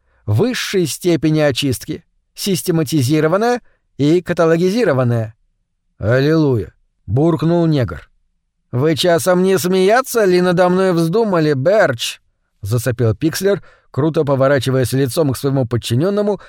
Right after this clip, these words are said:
и окидывая его подозрительным взглядом, для чего ему пришлось высоко задрать голову.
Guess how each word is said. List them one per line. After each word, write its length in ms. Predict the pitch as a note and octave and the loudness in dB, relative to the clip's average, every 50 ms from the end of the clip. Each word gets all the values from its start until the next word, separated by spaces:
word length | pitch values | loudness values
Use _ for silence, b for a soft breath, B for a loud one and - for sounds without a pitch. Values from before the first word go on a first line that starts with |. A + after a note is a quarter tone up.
| B B B B | B B B B
и 80 | - B2 | -2 0
окидывая 480 | B2 A#2+ A2 D#3+ F3 F3+ E3+ D#3+ E3+ | 0 2 0 0 0 0 0 2 0
его 180 | E3 D#3 E3 D#3+ | 2 2 0 0
подозрительным 760 | B2+ D#3 D3 C#3+ C3 C3+ E3+ F#3 E3 - F#3 F#3 F3+ F#3 F#3 | -2 0 0 0 0 2 0 -2 0 0 -2 0 0 0 0
взглядом, 540 | F3 D3+ C#3+ D3 D3 C#3+ C3+ C#3+ C#3 B2+ b b b b b b | 0 0 0 2 2 2 2 2 -2 -2 b b b b b b
для 240 | - G#2+ A#2+ B2+ C3 | -4 -2 0 0 0
чего 280 | A#2+ - A#2 B2 D#3 E3 | 0 0 -2 0 0 0
ему 180 | D3+ C#3 C3 | 0 0 0
пришлось 420 | A#2 A#2 A2+ G2+ - E3 E3+ - b b b b b b | 0 -2 -4 -2 0 -2 -2 -2 b b b b b b
высоко 600 | G#2+ A2+ C#3+ C#3 A#2+ - A#2+ A2 - D3+ F3 F3 | -2 0 0 0 0 0 -2 0 0 0 0 0
задрать 380 | C#3+ D3 B2+ A#2+ C3 C3 A2+ A2 | 0 0 0 2 0 0 0 -2
голову. 380 | F#2 G2 F2+ D#2+ C#2+ - - | -4 -4 -6 -6 -8 -14 -20